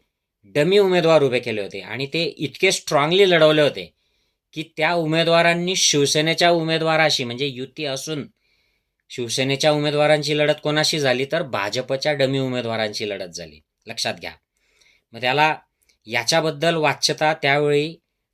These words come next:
आमच्याकडे गुलाबराव पाटील म्हणून एक नेते आहेत, ते आता शिंदे गटात पळून गेले, त्यांनाही नोटीस मिळाली होती म्हणतात आणि ते नोटीस मिळाल्यानंतर मग ते गुवाहाटीला निघून गेले. यांनी जाहीर याची वाच्यता केली होती आणि आता देखील ते रिसेंटली बोलल्यात, अ,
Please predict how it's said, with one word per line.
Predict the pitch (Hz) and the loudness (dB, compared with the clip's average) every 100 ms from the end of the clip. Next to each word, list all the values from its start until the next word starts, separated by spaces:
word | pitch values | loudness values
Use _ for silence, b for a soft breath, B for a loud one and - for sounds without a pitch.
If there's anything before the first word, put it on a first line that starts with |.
| - | -16
आमच्याकडे | 117 131 135 143 | -10 -6 -4 -4
गुलाबराव | 113 131 143 160 156 | -2 0 2 4 4
पाटील | 147 139 147 | 2 0 -2
म्हणून | 139 135 | -2 -2
एक | 135 131 | -2 -4
नेते | 127 120 127 | -6 -2 -2
आहेत, | 120 | -2
ते | 127 | -2
आता | 123 131 131 131 | -4 -2 -4 -4
शिंदे | - 123 131 | -6 -2 0
गटात | 135 135 | 2 0
पळून | 131 120 117 | -2 -2 -2
गेले, | 110 107 113 | -4 -6 -8
त्यांनाही | 110 117 123 | -8 -6 -4
नोटीस | 127 117 117 117 | -4 -6 -8 -8
मिळाली | 113 107 104 | -6 -4 -6
होती | 101 | -8
म्हणतात | 98 90 104 139 b b b | -14 -14 -14 -16 b b b
आणि | 101 101 | -20 -12
ते | |
नोटीस | 113 110 110 127 - | -8 -6 -4 -4 -4
मिळाल्यानंतर | 127 120 120 123 120 120 | -4 -2 -2 -4 -6 -6
मग | 123 117 | -8 -8
ते | 135 | -8
गुवाहाटीला | 110 113 110 110 104 98 | -4 -2 -2 -4 -8 -10
निघून | 98 92 | -12 -14
गेले. | 87 85 _ b b b | -16 -18 _ b b b
यांनी | 117 117 139 160 185 | -8 -2 -2 -2 -6
जाहीर | 139 156 147 170 | -2 0 0 0
याची | 185 180 185 | 2 2 2
वाच्यता | 165 151 147 143 | 0 0 -2 -2
केली | 135 127 | -4 -6
होती | 123 131 | -6 -6
आणि | 131 | -6
आता | 127 160 | -4 -2
देखील | 156 156 170 | -2 -2 -4
ते | 160 | -2
रिसेंटली | 143 135 143 131 131 131 b b b | -2 -2 -2 -2 -4 -6 b b b
बोलल्यात, | 110 120 123 127 120 _ | -8 -4 0 -2 -2 _
अ, | 110 | -18